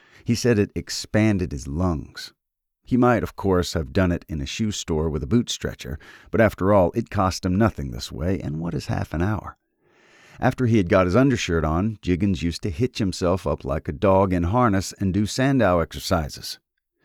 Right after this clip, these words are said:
He did them forwards, backwards, and hindsight up. He could have got a job as a dog anywhere. He spent all his time at this kind of thing.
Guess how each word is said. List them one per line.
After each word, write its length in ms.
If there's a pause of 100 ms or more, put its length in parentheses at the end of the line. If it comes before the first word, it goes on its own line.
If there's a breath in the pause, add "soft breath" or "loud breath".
(380 soft breath)
He 120
did 200
them 140
forwards, 640 (240 soft breath)
backwards, 640 (100)
and 140
hindsight 580
up. 320 (880 loud breath)
He 140
could 160
have 100
got 180
a 60
job 400
as 100
a 60
dog 560
anywhere. 580 (240)
He 120
spent 240
all 200
his 140
time 380
at 80
this 160
kind 240
of 60
thing. 280